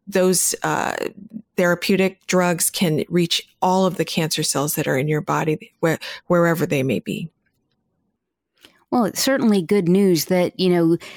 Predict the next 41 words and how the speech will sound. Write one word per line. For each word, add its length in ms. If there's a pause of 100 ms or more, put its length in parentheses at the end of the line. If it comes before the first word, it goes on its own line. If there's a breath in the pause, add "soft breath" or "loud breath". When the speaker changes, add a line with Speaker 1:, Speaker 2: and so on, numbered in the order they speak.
(160 loud breath)
Speaker 2:
lung 280
cancer, 600
which 400 (360 loud breath)
is 120
something 420
that 240 (200)
I 60
think 260
a 60
lot 320
of 120
people 360
fear, 640
is, 380
is 160
becoming 440
a 60
treatable 540
disease, 560
and, 200 (520 loud breath)
and 160
that 100
there 180
are 240
all 220
of 120
these 200
advances. 580
And 140
I 60
want 240
to 40
get 200
into 260
that. 300 (460 loud breath)
But 200
first, 480
something 460
that 160
you 100
said, 440